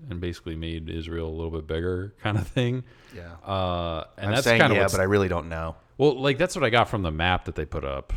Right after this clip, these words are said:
Speaker 1: I had to rewind it a couple times to watch that part again, 'cause I was like, "Wait, where are they getting this piece of land from? Like, where was that already, or were they highlighting or whatever?" But
Speaker 2: Yeah.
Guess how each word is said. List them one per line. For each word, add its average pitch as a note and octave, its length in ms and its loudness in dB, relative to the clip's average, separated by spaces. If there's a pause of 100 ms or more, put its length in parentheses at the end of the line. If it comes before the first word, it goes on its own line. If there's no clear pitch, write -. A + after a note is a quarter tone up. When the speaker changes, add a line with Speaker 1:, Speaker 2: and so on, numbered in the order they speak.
(300)
Speaker 1:
I G2+ 40 -4
had C3+ 120 6
to A#2+ 60 4
rewind E2+ 340 2
it D2+ 80 -6
a D2 40 -4
couple D2+ 220 -10
times D2+ 340 -12
to D2 60 -14
watch C#2 360 -8
that C#2 180 -8
part D2+ 240 -4
again, C2+ 180 -12
'cause D#2 140 -10
I D#2 40 -6
was D2 100 -8
like, D2+ 180 -8
"Wait, D2 180 -8
where F#2+ 220 0
are G#2 60 2
they G2+ 140 0
getting E2+ 240 -4
this F2 160 -4
piece - 260 -8
of D#2+ 60 -6
land D#2+ 260 -4
from? D#2+ 300 -4
Like, D2+ 160 -6
where D#2+ 120 -2
was D#2 120 -4
that D#2 160 -6
already, D2 440 -6 (180)
or D2+ 80 -10
were D2+ 60 -10
they C#2 120 -10
highlighting D#2+ 560 -6
or D#2+ 80 -8
whatever?" D#2+ 340 -8
But D2+ 340 -6 (420)
Speaker 2:
Yeah. E2+ 240 -12